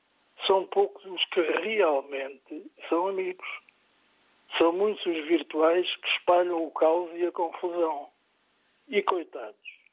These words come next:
aos que têm dezenas de namoradas e lá se vão contentando com as vistas.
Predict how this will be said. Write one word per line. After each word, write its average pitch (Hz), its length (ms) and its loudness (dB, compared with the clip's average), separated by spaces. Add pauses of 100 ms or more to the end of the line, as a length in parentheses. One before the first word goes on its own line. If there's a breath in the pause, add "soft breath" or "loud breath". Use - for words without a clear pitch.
(880)
aos 185 360 0
que - 80 -16
têm 214 240 0
dezenas 151 580 -2
de 143 60 -10
namoradas 147 800 2 (300)
e 190 80 -6
lá 190 260 4 (100)
se - 60 -16
vão 185 220 -2
contentando 175 800 0
com 190 180 0
as 185 140 0
vistas. 139 560 -4